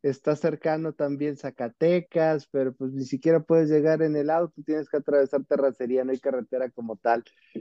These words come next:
Y luego está también General Cepeda, que también está pegado aquí a Parras, pero pues General Cepeda brilla por su ausencia. Eso sí, es rico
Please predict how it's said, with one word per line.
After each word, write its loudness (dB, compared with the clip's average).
Y 4
luego 6
está -2
también -2
General -2
Cepeda, -2
que -12
también -6
está -6
pegado 2
aquí -2
a -2
Parras, -2
pero -2
pues -10
General 0
Cepeda -2
brilla 0
por -6
su -2
ausencia. -4
Eso -2
sí, -4
es 0
rico 0